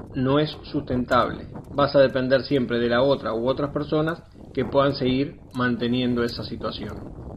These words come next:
A mi criterio, es mejor hacer una transición aprendiendo en el camino y en paralelo al trabajo que se está, ya que si se fracasa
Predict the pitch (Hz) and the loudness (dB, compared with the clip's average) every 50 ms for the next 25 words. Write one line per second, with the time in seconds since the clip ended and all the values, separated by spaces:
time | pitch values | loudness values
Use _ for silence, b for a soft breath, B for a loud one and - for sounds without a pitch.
0 | - - - - - - - - - - - - - - - - - - - - | -14 -14 -16 -18 -18 -18 -18 -18 -18 -18 -16 -16 -16 -16 -18 -18 -18 -18 -18 -16
1 | - B B B B - - 156 165 180 180 160 185 185 175 196 220 233 240 233 | -16 B B B B -4 0 4 6 6 6 6 4 2 6 6 8 8 8 6
2 | 208 160 135 127 - - - - - - - - - - - - - - - - | 6 6 4 -2 -10 -14 -16 -16 -18 -20 -20 -20 -20 -18 -16 -16 -14 -14 -6 0
3 | - 180 196 208 208 185 170 - - 135 127 113 - - - 160 143 143 - - | 2 4 6 6 6 4 4 4 2 4 4 2 0 -4 -4 -4 -4 -2 2 4
4 | 147 131 - - - - 185 208 226 220 196 - 165 151 143 139 127 - - 120 | 4 4 4 2 -2 0 2 4 4 4 4 6 6 6 6 6 2 -2 -6 -8
5 | - - - 165 185 202 220 233 240 - - - - - - - - 143 147 147 | -8 0 6 6 8 8 6 2 0 -4 -10 -16 -18 -18 -18 -4 0 0 2 4
6 | - 151 147 151 151 147 185 226 240 233 220 208 180 165 160 151 - 147 135 147 | 4 4 4 4 4 2 4 4 4 6 6 6 6 6 4 4 4 4 4 6
7 | 175 202 220 233 240 240 233 - 156 151 151 151 151 147 143 - 147 143 143 139 | 6 4 4 4 2 0 -2 4 6 8 8 8 6 4 6 6 6 8 8 6
8 | 139 147 170 196 220 240 240 233 - - 151 139 127 131 135 131 139 151 165 156 | 6 8 8 6 6 6 2 0 0 2 2 2 4 4 4 6 6 6 4 2
9 | 165 170 156 - 143 135 - 127 104 - - 117 - - - - - - - - | -2 -4 -4 -4 -6 -8 -8 -12 -8 -2 -2 -2 -2 -2 -12 -18 -20 -20 -20 -20
10 | - b b b b b b - - - 156 - - 127 - 131 120 - 151 143 | -20 b b b b b b -4 2 4 4 4 4 0 -2 -4 0 0 0 4
11 | 170 180 180 180 180 175 170 - 196 214 208 - | 4 4 4 6 4 2 4 0 -2 -2 -2 -8